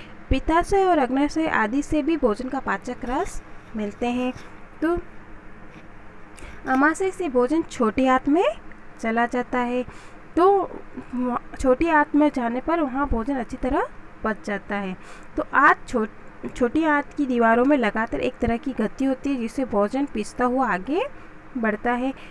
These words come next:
पचे हुए भोजन का पोषक अंश छोटी आंत सोख लेती है, जबकि अवशेष पदार्थ बड़ी आंत में चला जाता है,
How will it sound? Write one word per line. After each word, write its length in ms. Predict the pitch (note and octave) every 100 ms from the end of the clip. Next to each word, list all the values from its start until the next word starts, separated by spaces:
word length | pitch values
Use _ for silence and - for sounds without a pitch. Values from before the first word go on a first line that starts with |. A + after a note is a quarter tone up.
| - -
पचे 240 | C#4+ F4+
हुए 220 | F#4+ G4
भोजन 360 | E4 C4 C4 C#4+
का 120 | D#4
पोषक 460 | C4+ A#3+ - C#4+ C4+
अंश 300 | G#3 - -
छोटी 340 | B3 A3+ D4
आंत 200 | C#4 D4 - - - - - A#3
सोख 260 | A#3 A#3+
लेती 360 | C4 C4+ D4 D#4
है, 80 | E4 - - - -
जबकि 440 | B3+ - E4 G4 - - - -
अवशेष 420 | A#3 - D#4 -
पदार्थ 380 | C4+ B3 C#4+ B3
बड़ी 240 | A3+ C#4
आंत 260 | B3 A3+ A#3+
में 220 | C#4 F#4 - - -
चला 280 | - A3 B3+ B4 D5 - - - -
जाता 280 | G#3+ G3+ A3+
है, 260 | A3+ A3+